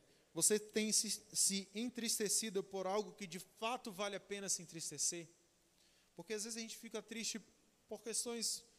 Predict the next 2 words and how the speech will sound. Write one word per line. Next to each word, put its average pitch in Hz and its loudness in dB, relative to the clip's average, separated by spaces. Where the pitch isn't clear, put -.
muito 226 0
supérfluas. - -2